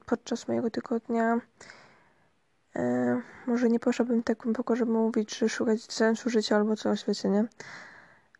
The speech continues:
E, motywacji albo nie wiem czego. Ale tak po prostu, żeby może nauczyć się dostrzegać, że, e, to życie nie jest takie jednolite albo coś takiego, chociaż na razie wynika, że jest. <laughs>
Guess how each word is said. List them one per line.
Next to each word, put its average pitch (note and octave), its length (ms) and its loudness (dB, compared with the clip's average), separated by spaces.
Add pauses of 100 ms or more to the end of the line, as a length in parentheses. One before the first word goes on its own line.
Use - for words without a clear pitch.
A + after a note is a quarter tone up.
E, A#3+ 80 0
motywacji A#3 880 0
albo - 160 -2
nie - 160 0
wiem A3+ 120 -2
czego. - 240 -2 (640)
Ale C4+ 380 4
tak C#4+ 160 0
po - 160 -2
prostu, C4+ 500 0
żeby C4+ 220 2
może B3+ 460 2 (540)
nauczyć A#3+ 420 2
się B3 100 2
dostrzegać, - 640 0
że, A#3 280 0 (1160)
e, B3 340 0
to - 80 0
życie B3 320 2
nie A#3+ 140 4
jest A#3 180 0
takie A#3 380 0
jednolite A#3 560 0
albo A#3+ 200 2
coś A#3+ 200 -4
takiego, A#3+ 420 0
chociaż A#3+ 440 -2
na A#3+ 120 0
razie A#3 280 2
wynika, A#3 380 2
że B3 100 -2
jest. A3 340 -2
<laughs> - 40 -2